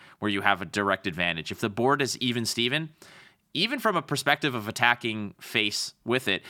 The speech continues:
just the fact that you have something that can do damage and surprise your opponent that they are not accounting for,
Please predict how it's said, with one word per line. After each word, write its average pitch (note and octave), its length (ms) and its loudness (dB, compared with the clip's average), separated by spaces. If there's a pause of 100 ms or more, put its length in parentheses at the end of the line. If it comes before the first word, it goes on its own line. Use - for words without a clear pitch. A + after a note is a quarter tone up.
(100)
just F#3+ 200 0
the B3 80 0
fact E3 260 6
that D#3+ 80 -4
you C3+ 120 -2
have B2 120 0
something D3 380 -2
that B2 180 4
can A2 180 0
do A#2 160 0
damage G#2+ 440 2
and F#2+ 100 -4
surprise G#2+ 400 2
your G2+ 120 0
opponent F#2+ 440 -2 (160)
that G#2 160 -2
they C3 100 4
are C#3 120 6
not A#2 160 6
accounting A2+ 360 0
for, F2+ 380 -4